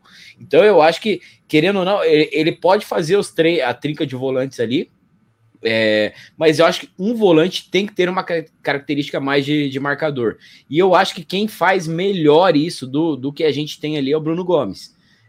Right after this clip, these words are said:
É, o Andrei de primeiro volante, eu acho que a gente mata o cara que jogando mais solto ano passado foi um dos destaques do Coxa, né?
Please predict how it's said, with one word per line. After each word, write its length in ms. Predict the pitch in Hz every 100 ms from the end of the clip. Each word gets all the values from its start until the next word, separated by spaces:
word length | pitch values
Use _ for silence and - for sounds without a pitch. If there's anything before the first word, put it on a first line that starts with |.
| -
É, 800 | 104 117 110 104 101 101 95 95
o 200 | 113 139
Andrei 380 | 180 147 151 196
de 140 | 151
primeiro 360 | 151 143 139 165
volante, 400 | 143 143 175 -
eu 160 | 185 160
acho 140 | 165
que 80 | 196
a 20 |
gente 140 | 185 202
mata 420 | 160 160 202 175
o 60 |
cara 400 | 147 147 160 175 - _ _ _
que 640 | - 190 180 175 160 151 -
jogando 420 | 135 175 160 180
mais 300 | 185 170 220
solto 600 | - - 180 208 202 165 156
ano 200 | 165 165
passado 480 | 175 165 - 165 180
foi 200 | - 185
um 40 |
dos 160 | 180 185
destaques 420 | 202 - 208 -
do 80 | 240
Coxa, 360 | - - - 151
né? 140 | 120